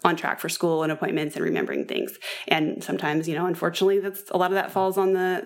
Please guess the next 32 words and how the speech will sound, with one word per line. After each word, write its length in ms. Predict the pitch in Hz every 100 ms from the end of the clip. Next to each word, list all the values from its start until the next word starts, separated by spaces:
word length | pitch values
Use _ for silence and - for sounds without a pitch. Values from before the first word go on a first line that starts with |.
| -
the 140 | 170
wife 400 | 165 170 196 202
in 140 | - 180
a 60 |
relationship 600 | 170 175 185 196 196 196 190
if 140 | 170
you 80 | 170
have 380 | 170 165 170 -
a 80 | 170
traditional 440 | 165 175 - 160
marriage 360 | 175 392 427 175
where, 220 | 160 156
like, 200 | 170 170
you're 120 | 170
doing 180 | 170 165
a 40 |
lot 120 | 156
of 60 | 156
that 240 | 160 -
for 100 | -
you 300 | 165 160 160
and 200 | 165 185
your 100 | 170
husband, 640 | 170 311 233 160 165 202 226 - -
even 220 | 180 170
though 100 | 165
you 160 | 156 156
may 120 | 156
both 220 | 165 156
be 120 | 165
working, 440 | - 165 - - 156
right? 260 | 147 -